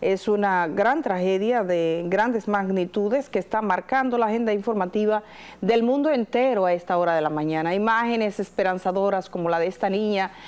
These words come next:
que es rescatada. Hemos visto imágenes de bebé, de personas mayores, adultas, sacadas de dentro de los escombros. Otros no tienen la misma suerte y muchas veces las, eh, las, eh, operaciones de rescate se dificultan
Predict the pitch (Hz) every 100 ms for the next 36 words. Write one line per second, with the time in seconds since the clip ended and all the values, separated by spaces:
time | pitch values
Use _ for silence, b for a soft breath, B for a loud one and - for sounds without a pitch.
0 | B B - 196 190 196 202 190 - 170
1 | - 196 202 196 190 190 190 190 180 190
2 | 185 190 196 185 185 180 196 208 202 190
3 | 190 180 190 185 185 175 185 202 190 180
4 | 175 202 208 208 185 - B B B -
5 | - 233 - 285 262 214 190 190 185 202
6 | 196 185 175 165 - 165 - 185 160 156
7 | 165 - 208 214 214 185 185 202 185 170
8 | 185 185 175 214 190 202 180 B B B
9 | 220 240 254 240 262 285 311 277 - 220
10 | 208 202 190 - 190 185 180 - - -
11 | 190 185 175 - 185 180 175 165 165 -
12 | - 190 208 202 302 294 247 226 214 202
13 | 214 196 202 208 214 208 - 202 185 190